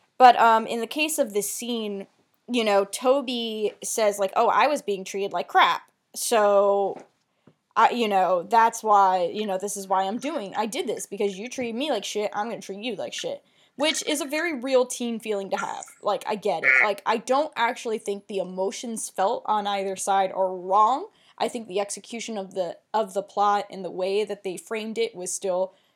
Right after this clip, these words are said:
shitty. But the feelings are right. And that's what's frustrating about this kind of plot, is, like, it seems like the writers understood enough, like, the emotions of this whole entire experience, but couldn't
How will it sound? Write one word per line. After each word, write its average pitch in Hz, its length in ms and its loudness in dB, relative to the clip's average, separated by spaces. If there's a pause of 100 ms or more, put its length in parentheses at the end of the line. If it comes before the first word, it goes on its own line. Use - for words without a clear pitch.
(100)
shitty. 214 540 -6 (280)
But 247 320 0
the 247 80 -2
feelings 339 600 -2
are 214 220 -4
right. 190 320 -2 (200)
And 233 160 -4
that's 302 240 0
what's 285 160 -4
frustrating 214 520 -2
about 190 220 -2
this 190 140 -6
kind 185 200 -8
of - 80 -20
plot, 214 240 0
is, 196 80 -6
like, 202 160 -4
it - 120 -14
seems 359 280 -8
like 320 100 -8
the 254 80 -4
writers 233 300 -2
understood 208 440 -4
enough, 196 300 -6
like, 180 180 -6
the 214 120 -10
emotions 208 720 -8
of - 140 -16
this - 180 -12
whole 165 180 -8
entire 160 260 -12
experience, 147 480 -14
but - 280 -6 (400)
couldn't 294 400 -4